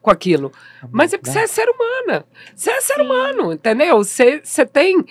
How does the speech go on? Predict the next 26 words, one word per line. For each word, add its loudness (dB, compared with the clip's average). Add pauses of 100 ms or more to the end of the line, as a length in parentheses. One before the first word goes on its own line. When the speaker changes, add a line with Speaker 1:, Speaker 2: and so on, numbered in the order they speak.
(400)
Speaker 1:
o -2
direito. 0
E -2
eu 2
tenho -4
certeza, -4 (200)
por -10
que -4
que -4
eu 0
te -14
falo 0
isso? -14 (760)
Na -4
minha -2
vida, -4 (560)
ela -4
é, -6
ela -4
é -4
cem -10
por -12
cento -10
regida -8
por -6
Deus. -14